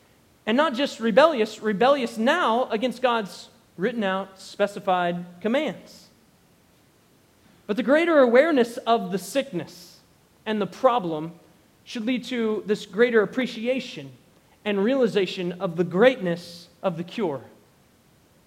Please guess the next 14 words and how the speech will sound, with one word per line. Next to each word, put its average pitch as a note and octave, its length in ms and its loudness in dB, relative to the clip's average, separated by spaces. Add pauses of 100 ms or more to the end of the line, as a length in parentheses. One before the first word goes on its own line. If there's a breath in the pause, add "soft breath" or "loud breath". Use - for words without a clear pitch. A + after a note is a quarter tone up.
Yes, A#3+ 320 6
sin C4 480 0 (260)
is A3 420 0
increased, A#3 720 -4
like G3 160 2
the G3 60 0
law B3 180 4
comes A#3 300 0
in A#3 340 0
and G3+ 140 -4
increases A#3 540 -6
the F#3+ 80 -12
trespasses F3 760 -2
and D#3+ 100 -10